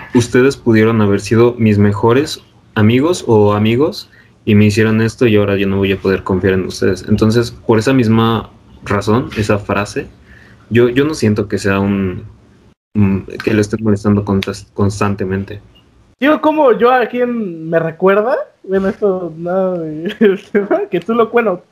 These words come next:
Speaker 2: Auriel no creo que lo ubique tanto, pero tú sí lo ubicas a este, bueno, por si, porque a lo mejor sí ve esto.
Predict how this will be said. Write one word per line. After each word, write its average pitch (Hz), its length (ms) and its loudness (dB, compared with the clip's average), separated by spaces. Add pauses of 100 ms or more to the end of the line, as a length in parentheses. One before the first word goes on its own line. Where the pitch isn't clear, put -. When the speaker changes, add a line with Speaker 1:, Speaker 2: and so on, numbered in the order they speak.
(280)
Speaker 2:
Auriel 240 340 2
no 262 100 0
creo 285 160 -6
que 254 80 -6
lo 185 80 2
ubique 220 200 0
tanto, 214 600 -2
pero 156 180 -2
tú 202 140 -4
sí 226 120 -6
lo 175 120 -2
ubicas 185 480 -2
a 196 140 -2
este, 147 960 -2
bueno, 160 200 -10
por 143 160 -20
si, 147 100 -20
porque 208 300 -2
a - 20 2
lo 208 60 2
mejor 240 240 -4
sí 240 80 -10
ve 214 120 2
esto. 254 220 -4